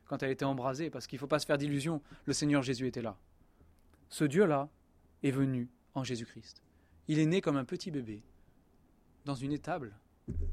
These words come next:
pour nous sauver. Quelle humilité, par amour pour nous, ce que le Seigneur a fait pour nous. Il a marché humblement.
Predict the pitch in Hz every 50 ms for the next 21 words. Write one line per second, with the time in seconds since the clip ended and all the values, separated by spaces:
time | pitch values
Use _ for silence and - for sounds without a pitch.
0 | - - - - - - 135 139 131 117 - - 113 113 113 104 - - - -
1 | - - - - - - - - - - - - - - - - - - - -
2 | - - - - - - _ _ _ _ _ _ _ _ _ _ - - 170 165
3 | 160 156 151 139 127 120 - 117 107 - _ _ _ _ _ _ _ - - -
4 | - _ _ - - 156 143 160 160 165 175 190 190 180 - 143 135 127 120 110
5 | 107 - - - _ _ _ _ _ _ _ _ _ - _ - - - - 139
6 | 131 - 143 139 135 139 127 127 - 139 120 - 135 127 123 117 113 117 _ _
7 | _ _ _ - - _ _ _ _ _ _ _ _ _ - 147 143 143 147 147
8 | 143 - - 147 143 - - 151 147 143 131 135 127 127 123 113